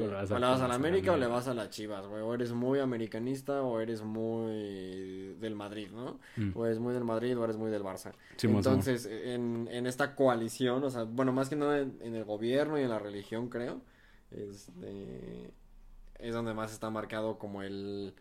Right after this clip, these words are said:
Speaker 2: el sí, no, ¿sabes? O sea, como... En el sentido, pues, en la religión ya sabes, ¿crees en Dios? No crees en Dios. ¿Crees en la iglesia? No crees en la iglesia. Pues, cuando tu abuelito te caga, ¿por qué no vas a la iglesia,
Speaker 1: <laughs>
Speaker 2: güey? Y tú te
Speaker 1: Güey, me pasó más de lo que ustedes creerían,
Speaker 2: tú te,
Speaker 1: ¿no?
Speaker 2: tú te
Speaker 1: Pero
Speaker 2: avientas la explicación, güey, de que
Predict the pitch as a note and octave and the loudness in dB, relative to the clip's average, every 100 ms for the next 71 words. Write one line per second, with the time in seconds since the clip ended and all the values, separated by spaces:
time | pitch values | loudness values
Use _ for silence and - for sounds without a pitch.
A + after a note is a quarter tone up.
0 | - - - - G#2+ G#2 C#3 C#3+ C3 A2+ | -20 -20 -14 -4 -4 0 4 4 6 2
1 | G2+ - A#2 A#2+ C#3+ G#2+ G#2+ F2+ G#2 G2+ | 0 -6 -2 0 -2 -4 -8 -6 -6 -6
2 | G2 F#2+ - - - - - - - - | -6 -8 -12 -20 -20 -20 -20 -20 -20 -20
3 | - - C3+ B2 B2 A#2+ A#2+ A#2 A2 A2+ | -20 -6 0 0 0 0 -2 -2 0 0
4 | G#2 G#2+ A2 G#2+ G#2 F#2+ - G#2 B2 D3+ | 0 -2 -2 -4 -4 -6 -2 -2 0 4
5 | D#3+ C3 A2 G#2+ G#2 F2+ C#2+ - G#2+ G#2+ | 4 4 0 -4 -8 -10 -12 -10 -8 -4
6 | A#2 B2+ E3 D#3+ C3 A#2 G#2+ G2 F2 E2+ | -2 0 0 0 -2 -4 -6 -8 -10 -10
7 | - G2+ F#2+ F2+ G2 G2 G2 G2+ G#2 G2 | -10 -10 -10 -8 -6 -4 -4 -4 -6 -10
8 | F#2+ G#2+ G#2+ G#2 G2 G#2 G#2+ G#2+ G2+ F#2+ | -6 -4 -2 -4 -6 -6 -4 -4 -6 -2
9 | G#2 F#3+ - - G#2+ G#2+ G2+ A#3+ D#3 C3+ | 6 6 8 0 0 -4 -6 -2 4 10
10 | D3 C3 B2 C3 A#2 C#3+ D3 C#3+ C#3+ A2 | 10 10 8 8 8 8 8 8 6 4
11 | F2+ G2+ - A2 G#2 - G2 G2 G2 C3+ | 2 -2 4 4 4 0 0 0 2 4
12 | C#3+ A#2 C3 C3 C3 C3 A#2 A2 A2 G#2 | 4 6 8 8 6 4 2 -2 -6 -2
13 | G#2+ A#2+ B2 B2 A#2 G2+ F#2+ G2+ G2 G2 | 0 0 2 2 2 0 -4 -4 -4 -4
14 | G2+ | -4